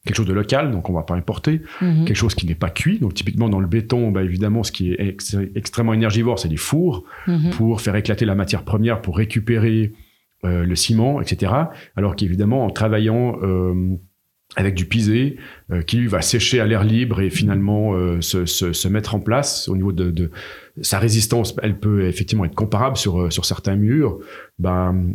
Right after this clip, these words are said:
Speaker 1: on aura une empreinte écologique à peu près cinquante fois meilleure. Il faut vraiment choisir ces matériaux pour être le plus écologique possible, sinon on n'arrivera pas, euh, à régler le problème environnemental qui,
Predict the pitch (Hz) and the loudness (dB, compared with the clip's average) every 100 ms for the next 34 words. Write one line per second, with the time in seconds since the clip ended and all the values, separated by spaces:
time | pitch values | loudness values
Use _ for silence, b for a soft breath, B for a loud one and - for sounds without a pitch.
0 | - 90 92 101 123 90 101 85 82 85 | -2 0 2 2 2 0 0 -2 0 0
1 | 92 107 131 - 85 82 - 113 104 90 | 2 0 -2 -2 0 -2 -2 -2 0 -2
2 | 82 85 90 110 156 95 - - _ _ | -2 -2 0 2 2 0 -4 -14 _ _
3 | _ _ _ _ _ _ 110 - 135 110 | _ _ _ _ _ _ -2 2 2 4
4 | 110 117 139 - 123 113 131 - 107 104 | 2 4 2 2 2 2 2 0 0 2
5 | 104 95 101 107 139 127 B B _ _ | 0 2 2 4 2 0 B B _ _
6 | - 113 117 104 101 110 107 113 107 104 | -2 2 2 0 0 0 2 2 2 0
7 | - 120 - 104 - 104 95 85 87 82 | -2 -4 -2 -2 0 0 0 0 0 -2
8 | 85 104 110 120 117 - 92 87 87 85 | -2 0 2 2 0 -2 -2 0 0 -2
9 | 85 - - - - 82 92 110 - 101 | -4 -6 -8 -10 -4 -2 0 0 0 0
10 | 98 90 95 92 90 110 95 - 92 90 | 0 -2 -2 -2 -2 -2 -4 -4 -2 -2
11 | 90 90 | -2 -4